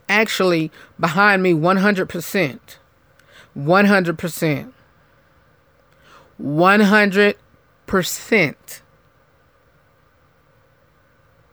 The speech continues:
One hundred percent.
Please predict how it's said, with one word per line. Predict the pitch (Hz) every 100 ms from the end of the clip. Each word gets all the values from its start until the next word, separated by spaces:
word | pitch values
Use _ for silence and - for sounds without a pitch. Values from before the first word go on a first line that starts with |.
| _ _ _ _ _ _ _ _ _ _ _ _ _ - _
One | 151 156 190 214
hundred | 208 214 202 208 - _ _ _ _
percent. | - 180 - - 196 147 - _ -